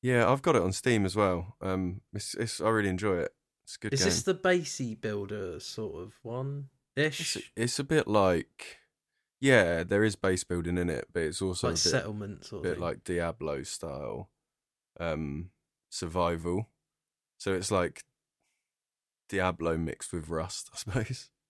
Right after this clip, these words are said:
Speaker 2: Right. I mean, it looks really good.
Speaker 1: Yeah, it
Speaker 2: It
Speaker 1: is
Speaker 2: looks
Speaker 1: really
Speaker 2: really
Speaker 1: good.
Speaker 2: good.
Speaker 1: I think you'd really enjoy it, and it's amazing co-op as well, so we should probably play that.
Speaker 2: I was gonna say it's gotta be co-op, hasn't it?
Speaker 1: Yep.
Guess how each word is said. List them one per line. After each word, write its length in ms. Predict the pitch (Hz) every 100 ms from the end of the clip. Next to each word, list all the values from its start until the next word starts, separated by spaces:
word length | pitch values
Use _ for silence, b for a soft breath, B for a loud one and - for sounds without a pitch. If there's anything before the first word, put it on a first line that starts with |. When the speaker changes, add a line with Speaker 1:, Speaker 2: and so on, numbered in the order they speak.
| _ _
Speaker 2:
Right. 460 | 117 135 120 131 127 _ _ _ _ _ _ _
I 60 | 143
mean, 140 | 175
it 100 | 180
looks 340 | 156 190 127 -
really 320 | 135 127 110
good. 340 | 110 120 - - - _ _ -
Speaker 1:
Yeah, 240 | 101 85 - -
it 80 |
Speaker 2:
It 100 | 92
Speaker 1:
is 80 | 98
Speaker 2:
looks 200 | 139 85
Speaker 1:
really 140 | 73 67
Speaker 2:
really 120 | 71
Speaker 1:
good. 100 | 65
Speaker 2:
good. 80 | - _ _ 92
Speaker 1:
I 80 |
think 180 | 113 92
you'd 220 | 95 95
really 160 | 87 85
enjoy 300 | 82 92 82
it, 100 | 73
and 280 | 82 82 - _ _ _
it's 280 | 90 - -
amazing 460 | 90 87 87 80 82
co-op 280 | 85 82 -
as 80 | 92
well, 220 | 80 -
so 140 | - 87
we 80 |
should 120 | 87 -
probably 260 | 82 82
play 180 | - 78 60
that. 160 | - - _ _ _ _ _ _ -
Speaker 2:
I 40 |
was 80 | 135
gonna 180 | 143 123
say 160 | 131 110
it's 160 | -
gotta 140 | - -
be 80 | -
co-op, 300 | - 92 -
hasn't 180 | 104
it? 120 | 95 - - - _
Speaker 1:
Yep. 160 | 85